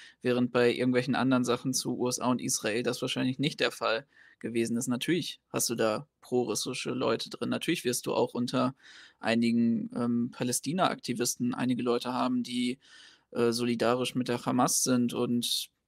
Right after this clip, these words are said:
vielleicht auch islamistisch eingestellt, keine Frage. Und die Sache ist nur die, wenn man sich immer bewusst dahinstellt und das sucht, ich kann genau sagen,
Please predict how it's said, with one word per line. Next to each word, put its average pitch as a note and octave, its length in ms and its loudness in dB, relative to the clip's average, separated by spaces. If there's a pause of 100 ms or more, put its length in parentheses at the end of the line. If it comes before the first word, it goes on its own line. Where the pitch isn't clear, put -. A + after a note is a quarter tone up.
vielleicht B2 320 0
auch A#2+ 100 -2
islamistisch B2 640 -2
eingestellt, B2 580 -2
keine B2 240 -2
Frage. C3 560 0 (920)
Und B2+ 640 0 (1160)
die C3 160 -4
Sache C3+ 260 4
ist C#3+ 200 2
nur B2+ 120 4
die, B2+ 380 0
wenn C3 160 2
man C3+ 120 4
sich C3 220 -4
immer E3+ 240 0
bewusst C#3+ 420 -2
dahinstellt C3 640 0 (600)
und C3 220 0
das B2 160 4
sucht, D#3+ 340 -4
ich - 140 -8
kann F#3 240 0
genau F#3 300 0
sagen, F3+ 540 -2